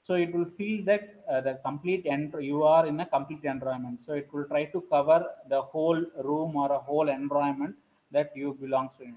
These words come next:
That is called as a real control. So then you have a different physical, uh, control sensors, like displaying, uh, sounds, gadgets, uh, touch, feel, smell, physical control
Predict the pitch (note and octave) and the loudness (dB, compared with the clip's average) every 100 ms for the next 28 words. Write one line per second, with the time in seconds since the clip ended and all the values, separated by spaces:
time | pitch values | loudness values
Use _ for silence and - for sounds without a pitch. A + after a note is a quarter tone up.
0 | A#2 B2+ - - C#3 C#3 - C3+ C3+ C#3+ | -10 -10 -10 -2 -2 0 -2 -4 -2 -2
1 | - C3 C3 C#3 G#3 _ _ _ _ _ | -2 -8 -8 -8 -8 _ _ _ _ _
2 | _ _ _ - - _ _ _ _ _ | _ _ _ -18 -18 _ _ _ _ _
3 | _ _ _ _ _ _ _ _ F#3+ F3 | _ _ _ _ _ _ _ _ -4 0
4 | F3 F#3 E3+ E3+ F3 F3+ E3 E3 E3+ E3 | 0 -2 0 0 2 -2 -4 -6 -6 -4
5 | E3+ D3+ E3+ F3+ E3+ D#3+ D#3 C#3+ C3 - | -4 -4 -2 0 0 -2 -4 -2 -2 -2
6 | C#3 C#3+ D3 D3 C#3+ - C#3+ D3 D3 D3 | -4 -4 -2 -2 -4 -6 -4 -4 -2 -2
7 | C#3 D3 C#3+ - _ _ _ C3+ C3 C3+ | 0 -2 -6 -16 _ _ _ -6 -6 -6
8 | C3+ - D3+ C#3+ C#3 C#3+ D3 _ _ _ | -8 -6 -6 -4 -4 -6 -8 _ _ _
9 | _ _ C3 B2 A#2+ - - C#3+ C3 C#3 | _ _ -12 -10 -10 -12 0 4 4 4
10 | C#3+ C#3+ - - _ _ _ C3+ B2+ C#3 | -2 -4 -10 -20 _ _ _ 0 0 0
11 | C#3 - - - _ _ - A#2 A#2 C3+ | -6 -8 -12 -14 _ _ -16 -14 -6 -6
12 | C3+ - - _ - D#3 D3+ C#3+ C#3 - | -4 -8 -18 _ -14 -6 -2 -2 -6 -12
13 | - C#3+ C3+ C3+ C#3 _ - C3+ C#3 D3 | -8 -4 -4 -6 -12 _ -14 -12 -6 -6
14 | C#3+ C3+ C3 C#3 | -6 -8 -6 -8